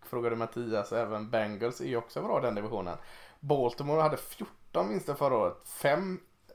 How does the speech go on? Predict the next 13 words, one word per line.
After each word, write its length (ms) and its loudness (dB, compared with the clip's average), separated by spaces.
färre 440 4
är 200 0
ba-, 280 4
är 240 4
ändå 160 2
nio 500 -2
vinster. 420 -4
Kan 160 0
det 120 0
vara 180 2
en? 80 -6
Nio 280 -4
sju? 240 -4